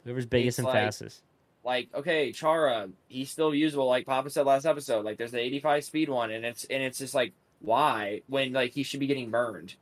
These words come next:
Speaker 2: You know what I mean? And it's, it's, it's, uh, because he's huge, so they haven't figured out that thing yet. So,
Speaker 1: Making
Speaker 2: like,
Speaker 1: you
Speaker 2: you know.
Speaker 1: think and make a choice as opposed to,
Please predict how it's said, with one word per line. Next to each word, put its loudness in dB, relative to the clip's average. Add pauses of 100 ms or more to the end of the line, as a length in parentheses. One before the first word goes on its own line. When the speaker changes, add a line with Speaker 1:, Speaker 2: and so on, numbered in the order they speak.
(220)
Speaker 2:
You -2
know 6
what 4
I 2
mean? 0
And 0
it's, -2
it's, -2
it's, -4
uh, 0 (600)
because -8
he's -6
huge, 2
so 0
they 4
haven't 4
figured 4
out 4
that 0
thing -6
yet. -6
So, -2
Speaker 1:
Making 4
Speaker 2:
like, 4
Speaker 1:
you 6
Speaker 2:
you 2
know. -10
Speaker 1:
think 4
and 0
make -2
a 0
choice -2
as -2
opposed -2
to, 0